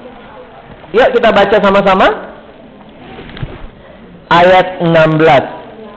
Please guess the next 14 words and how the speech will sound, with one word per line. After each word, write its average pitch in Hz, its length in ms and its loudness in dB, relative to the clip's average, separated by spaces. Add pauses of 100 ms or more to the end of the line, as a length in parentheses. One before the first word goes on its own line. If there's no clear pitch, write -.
(260)
Satu, 202 420 2 (640)
dua, 226 720 2 (300)
ya. 175 260 2 (880)
"Kita 262 480 0
telah 220 240 2
mengenal 180 800 2
dan 151 240 0
telah 151 160 4
percaya 165 640 2
akan 143 320 0
kasih 240 320 0
Allah 180 480 4
kepada 139 400 2
kita. 147 260 0